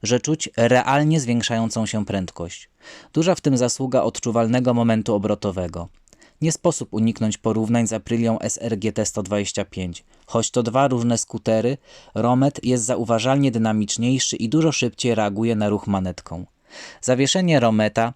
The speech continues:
nie do końca nastawione jest na długie, międzymiastowe, proste drogi. Jest kompromisem pomiędzy jazdą w mieście i poza nim. Początkowa faza amortyzacji jest miękka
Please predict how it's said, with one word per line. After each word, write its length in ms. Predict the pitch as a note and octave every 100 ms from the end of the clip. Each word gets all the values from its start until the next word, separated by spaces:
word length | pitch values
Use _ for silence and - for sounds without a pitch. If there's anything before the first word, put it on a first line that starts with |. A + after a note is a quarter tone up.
| _ -
nie 160 | C3+ D3+
do 140 | D#3
końca 520 | - D3+ A2 - G2
nastawione 720 | - A#2 - A2+ G#2+ B2 B2+ A#2
jest 240 | A#2+ -
na 160 | A2+ A2
długie, 420 | G2 C3 B2+ B2+
międzymiastowe, 800 | A#2+ B2+ A#2 A#2 A2+ - A2+ G#2+
proste 420 | - G#2+ G#2+ G#2+
drogi. 460 | F#2+ G2 F2+ E2+ F2+ _ - - -
Jest 340 | A2+ C3+ - -
kompromisem 760 | C#3 C3+ C#3 C#3 C#3 - F#2+ F#2
pomiędzy 420 | A2 A2+ A2 G#2+
jazdą 340 | A2+ G2+ G#2
w 80 | F#2+
mieście 500 | A2+ C#3 C#3 - D3 -
i 80 |
poza 340 | C#3 G#2+ F#2+ F2+
nim. 220 | F2 E2 _ _ _ -
Początkowa 600 | A#2 C3 B2+ - D#3 C#3+
faza 300 | B2+ A2+ A2+
amortyzacji 800 | A#2 A#2 - A2+ A2+ A#2+ -
jest 240 | G#2+ G2+ G#2
miękka 540 | A2 C3+ C#3 - C3